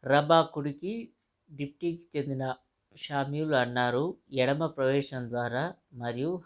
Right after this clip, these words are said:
హలాకా దానిని ప్రవేశ ద్వారం యొక్క ఎడమ వైపున ఉంచాలి. తద్వారా హనుకా లైట్ ఒకవైపు మరియు మజుజాహు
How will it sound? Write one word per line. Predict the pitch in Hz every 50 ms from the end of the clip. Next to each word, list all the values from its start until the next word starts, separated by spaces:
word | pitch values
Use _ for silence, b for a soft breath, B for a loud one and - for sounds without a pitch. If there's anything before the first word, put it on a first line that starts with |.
| -
హలాకా | 131 127 127 143 156 151 151 - 151
దానిని | 139 123 127 123 120 120 117 117
ప్రవేశ | 117 - 120 117 135 147 143 - 143
ద్వారం | 123 120 120 120 120 117 120 120 120 120 117 117 -
యొక్క | 123 110 - - 120 123 156 185 - b b b b b b b 131
ఎడమ | 131 139 151 160
వైపున | 165 156 143 135 131 - - 127
ఉంచాలి. | 120 120 120 113 123 123 120 120 131 160 - _ -
తద్వారా | 139 123 120 127 127 131 135 135 123
హనుకా | 113 110 117 117 135 143 143 - 139 135
లైట్ | 127 123 120 117 117 -
ఒకవైపు | 123 110 - 117 113 120 120 120 - - 139 160 180 180 -
మరియు | 139 123 117 120 131 151 170 170 _ _ _ _ _ _ _ _ _ -
మజుజాహు | 127 127 131 135 135 160 170 175 160 147 139 131 131 131 120 135 151 175 220